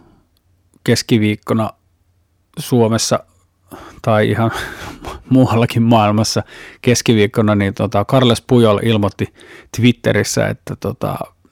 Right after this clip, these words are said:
öö, että hän ei, tota, hyväksy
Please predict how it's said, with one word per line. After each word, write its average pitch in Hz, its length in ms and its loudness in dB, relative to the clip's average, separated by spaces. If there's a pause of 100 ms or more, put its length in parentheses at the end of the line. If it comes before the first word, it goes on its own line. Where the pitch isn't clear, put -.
(920)
öö, 110 420 4 (160)
että - 340 -2 (440)
hän 117 300 0
ei, 110 360 0 (1080)
tota, 113 240 0
hyväksy 110 440 0